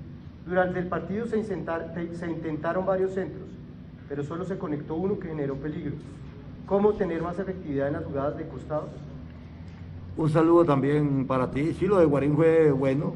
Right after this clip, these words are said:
Speaker 2: fue bueno. Un jugador que juega por delante de los dos mediocentros con más libertad. Queríamos que él estuviera cerquita al arco o cerquita a Chicho pa' que, pa-, pa' su remate, un jugador que tiene muy buena distancia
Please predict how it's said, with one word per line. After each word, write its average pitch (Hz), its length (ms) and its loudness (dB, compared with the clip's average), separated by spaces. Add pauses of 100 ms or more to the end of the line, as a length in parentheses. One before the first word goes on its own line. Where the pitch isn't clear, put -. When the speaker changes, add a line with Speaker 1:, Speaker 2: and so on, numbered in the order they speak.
Speaker 2:
fue 131 100 0
bueno. 131 320 2
Un 151 140 2
jugador 135 280 4
que 147 120 4
juega 139 260 4
por 135 240 0
delante 123 420 0
de 143 120 4
los 131 120 2
dos 127 400 0 (340)
mediocentros 139 800 0
con 127 160 -2
más 123 160 2
libertad. 139 600 2 (560)
Queríamos 143 440 4
que 147 40 2
él 135 80 2
estuviera 139 380 2
cerquita 139 400 0
al 139 80 4
arco 139 540 2 (380)
o 131 120 -2
cerquita 139 420 0
a 143 60 0
Chicho 147 280 4
pa' 139 140 4
que, 117 220 -2
pa-, - 280 -4
pa' 135 120 0
su 131 100 2
remate, 131 400 4
un 143 120 4
jugador 139 200 4
que 127 80 -4
tiene 131 260 0
muy 131 220 2
buena 135 240 2
distancia 156 540 2